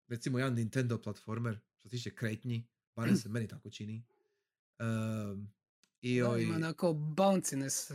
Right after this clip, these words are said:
Speaker 2: svi kako su
Speaker 1: E,
Speaker 2: animirani, mogu
Speaker 1: je.
Speaker 2: vidjeti zašto te podsjeća na to.
Speaker 1: Je, baš je nekako bouncy feel.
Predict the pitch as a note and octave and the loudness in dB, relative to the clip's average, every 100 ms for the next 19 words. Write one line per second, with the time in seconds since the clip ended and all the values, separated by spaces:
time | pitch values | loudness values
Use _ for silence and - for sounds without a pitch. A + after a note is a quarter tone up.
0 | C#3 C3 D#3+ D3+ C#4 C#4 A#3+ D3+ B2+ C#3 | -8 -6 -6 -2 4 8 8 8 6 2
1 | C#3+ C#3 C3 C3 C3 C3+ C#3 C#3+ D3 F#3+ | -2 -2 -4 -6 -6 -4 -2 2 6 8
2 | A#2+ - C#3+ C#3 C#3+ C#3+ C#3 C#3 D#3 C#3 | 6 0 -4 -4 -4 -4 -4 -2 0 -2
3 | C#3+ C#3 C#3 - C#3+ D#3 F#3+ A2 F#2 E3+ | -2 -4 -4 -6 -4 6 6 6 2 2
4 | F3+ F#3 F3+ C#3 A#2+ C3+ B2+ G#2+ - G#2 | 2 2 2 0 2 4 2 2 -6 -14
5 | - - | -14 -18